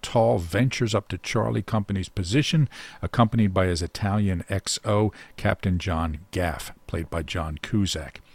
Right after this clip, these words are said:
When they arrive, they find that the Japanese resistance seems to have lessened, and Tall's opinion of Staros is sealed. Tall suggests a small detachment of men to f-, perform a flanking maneuver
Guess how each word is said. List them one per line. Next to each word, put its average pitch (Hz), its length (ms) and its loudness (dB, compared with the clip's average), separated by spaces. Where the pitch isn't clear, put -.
When 104 140 2
they 98 140 4
arrive, 101 500 4
they 98 120 0
find 107 360 2
that 98 140 -2
the 90 60 -6
Japanese 98 640 0
resistance 117 560 -2
seems 104 340 0
to 104 100 -2
have 82 160 -2
lessened, 135 440 4
and 95 160 -2
Tall's 117 300 4
opinion 123 460 2
of 85 120 -4
Staros 101 640 -2
is 85 80 -4
sealed. 80 480 0
Tall 110 280 4
suggests 98 640 -2
a - 40 -2
small 107 380 4
detachment 101 600 0
of 85 80 -4
men 135 240 2
to 104 140 0
f-, - 200 -8
perform 98 460 -2
a - 20 -8
flanking 123 500 0
maneuver 120 480 2